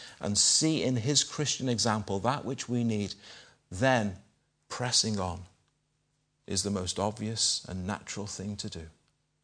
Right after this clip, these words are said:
that I may lay hold of that which God has waiting for me. Paul's exhortation to each of us is simple and direct,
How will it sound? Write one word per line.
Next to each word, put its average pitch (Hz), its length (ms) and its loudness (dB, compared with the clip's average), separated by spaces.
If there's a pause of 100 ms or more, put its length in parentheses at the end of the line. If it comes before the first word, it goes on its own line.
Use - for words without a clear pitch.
(680)
that 76 160 -4
I 117 200 2
may 127 200 0
lay 120 180 0
hold 92 540 -4
of 87 160 -6
that 101 240 -2
which 104 200 -2
God 101 260 4
has - 640 0 (420)
waiting 98 540 0 (320)
for - 160 -8
me. 90 260 -4 (400)
Paul's 147 320 6
exhortation 117 960 2
to 104 200 2
each - 200 0
of 117 80 0
us - 440 2 (300)
is 87 100 0
simple 151 640 4 (600)
and 120 180 0
direct, 87 640 -6